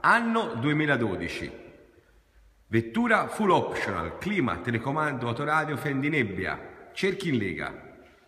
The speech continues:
di un bellissimo colore argento. La trovate alla Stella Tomugello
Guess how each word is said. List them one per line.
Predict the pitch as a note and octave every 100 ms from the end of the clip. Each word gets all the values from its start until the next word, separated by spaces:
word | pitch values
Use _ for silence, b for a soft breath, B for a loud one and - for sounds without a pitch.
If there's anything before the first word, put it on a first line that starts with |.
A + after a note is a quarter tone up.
| b b b b _
di | -
un | A#2+
bellissimo | C3+ F3+ A3+ - D#3+
colore | B2+ E3
argento. | D3 A2+ A2+ D#2+ D#2 D#2+ - - - - - _ _ _ _ _ _ _ _ _ _ _
La | G#2+ B2+
trovate | D#3 D3+ G#2 -
alla | D2 G2+
Stella | G#2 - G3
Tomugello | D#3 C3+ A#2 E2+ D2+ - C#2+ -